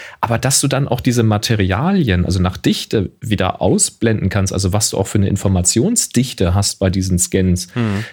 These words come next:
Speaker 1: das finde ich schon sehr faszinierend, muss ich sagen.
Speaker 2: Ich glaube, ich meine, irgendwo gesehen zu haben, dass sowas auch mittlerweile teilweise an Flughäfen zum Einsatz kommt. Also, dass sie
Speaker 1: Mhm.
Speaker 2: dann nicht nur zweidimensional quasi durch das Ding durchgucken und dann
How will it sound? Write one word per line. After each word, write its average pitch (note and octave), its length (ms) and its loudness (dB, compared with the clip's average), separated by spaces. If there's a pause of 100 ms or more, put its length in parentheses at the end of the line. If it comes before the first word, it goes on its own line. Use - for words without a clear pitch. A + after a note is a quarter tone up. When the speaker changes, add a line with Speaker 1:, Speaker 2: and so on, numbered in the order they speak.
Speaker 1:
das - 220 -2
finde G3+ 260 0
ich F#3 80 0
schon C#3+ 220 2
sehr G2 240 0
faszinierend, D2 800 -4
muss - 160 -4
ich - 100 -8
sagen. - 320 -8
Speaker 2:
Ich - 280 -6
glaube, F3+ 760 0
ich D3+ 300 -4
meine, C3+ 640 2
irgendwo B2 400 0
gesehen A#2+ 280 0
zu C#3 120 2
haben, A#2+ 160 4
dass A#2 180 0
sowas A#2+ 320 0
auch G2+ 80 -2
mittlerweile A#2+ 540 0
teilweise A2+ 420 0
an G2+ 60 -2
Flughäfen G2 600 -8
zum F#2+ 180 -8
Einsatz F#2+ 380 -6
kommt. F2+ 360 -6
Also, A2 160 2
dass A#2 160 2
sie C#3+ 80 2
Speaker 1:
Mhm. A#2+ 40 4
Speaker 2:
dann B2 220 0 (320)
nicht D#3 220 2
nur D3+ 220 2
zweidimensional C3 840 2
quasi B2 440 0 (400)
durch C#3 180 0
das B2 160 -2
Ding B2+ 220 2
durchgucken D#3 440 0
und B2+ 140 -2
dann A#2+ 260 0